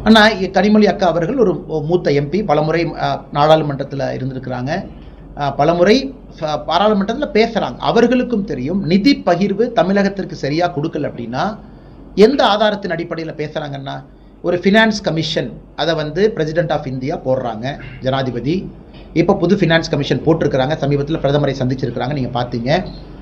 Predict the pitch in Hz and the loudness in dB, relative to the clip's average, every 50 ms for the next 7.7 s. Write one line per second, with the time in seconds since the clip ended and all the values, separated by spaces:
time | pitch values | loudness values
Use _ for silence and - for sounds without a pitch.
0 | - - - - - - 151 170 196 220 220 208 220 233 247 240 220 - - 151 | -18 -18 -12 -2 4 6 6 8 8 6 4 4 2 2 0 -2 -4 -6 -4 -4
1 | 151 165 185 202 208 214 214 196 165 160 170 165 170 165 160 139 - 196 196 - | -2 2 2 4 4 4 4 2 2 0 -2 -2 -4 -4 -4 -6 -6 -6 -4 -2
2 | 165 175 185 170 143 127 113 117 127 120 120 139 170 180 180 170 160 180 185 180 | -2 -2 -2 -2 -6 -6 -6 -6 -6 -6 -6 -6 -6 -6 -6 -4 -2 -2 0 0
3 | - 151 - 147 127 - 123 123 127 147 160 - 123 123 123 - 139 120 120 120 | -2 -2 -4 -4 -6 -6 -4 -4 -2 -2 -2 -2 -2 -2 -2 -2 -2 -4 -4 -4
4 | 117 120 123 123 123 120 117 117 127 120 135 147 156 165 - - - - - - | -6 -4 -4 -4 -4 -6 -6 -6 -4 0 2 2 2 0 -2 -6 -14 -16 -16 -16
5 | - - - - 113 143 170 208 233 214 202 175 175 170 170 - 247 208 175 151 | -16 -14 -4 2 6 6 8 8 6 6 4 4 4 4 4 4 2 2 2 0
6 | - - - 170 190 233 240 214 233 220 202 165 147 - 147 147 135 - - - | -2 0 4 4 6 6 6 4 4 4 4 2 2 0 -4 -6 -6 -6 -8 -8
7 | 135 131 127 127 120 117 117 110 107 110 113 127 151 170 | -8 -8 -6 -8 -8 -8 -10 -12 -14 -10 -6 -6 -6 -6